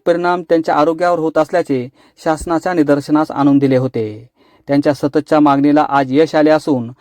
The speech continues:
आदिवासी विकास मंत्री डॉक्टर अशोक उईके यांच्या निर्णयाचे सर्व शिक्षक, शिक्षकेतर कर्मचारी,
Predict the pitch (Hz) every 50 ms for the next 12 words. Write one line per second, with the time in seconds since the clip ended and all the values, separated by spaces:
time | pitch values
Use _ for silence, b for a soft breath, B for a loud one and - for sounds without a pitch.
0 | b b b b b b 131 147 165 175 185 175 - 208 190 180 - - 180 185
1 | - 185 175 165 - 185 180 175 165 156 - - - 131 139 - - 175 - 165
2 | 170 175 - 156 143 131 120 123 135 b b b b b - 156 156 - 185 175
3 | 165 156 156 160 175 175 175 175 - 185 180 180 170 - 170 170 175 170 - -
4 | 156 147 - - 185 175 _ _ _ b b b b b - - 156 - - 185
5 | 156 - 170 - 185 170 - 170 160 165 170 165 170 175 175